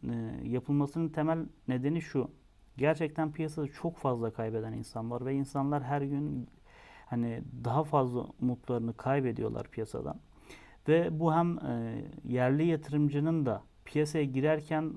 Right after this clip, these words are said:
daha çekimser olmasına sebep oluyor ve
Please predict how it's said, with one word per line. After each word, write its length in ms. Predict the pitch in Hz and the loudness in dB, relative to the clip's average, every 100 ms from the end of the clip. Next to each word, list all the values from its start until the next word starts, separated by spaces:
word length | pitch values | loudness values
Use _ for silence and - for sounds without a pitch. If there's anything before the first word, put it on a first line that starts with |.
| - | -8
daha 320 | 110 143 160 - - - - - | 0 2 2 -2 -20 -20 -20 -12
çekimser 540 | - 123 131 127 160 151 | -4 -2 -2 0 2 2
olmasına 600 | 123 107 107 107 107 110 - - | 2 -2 -6 -8 -8 -10 -20 -10
sebep 460 | - 110 110 - | -2 0 0 0
oluyor 380 | 113 113 143 139 | -2 0 -2 0
ve 280 | 139 151 | 0 0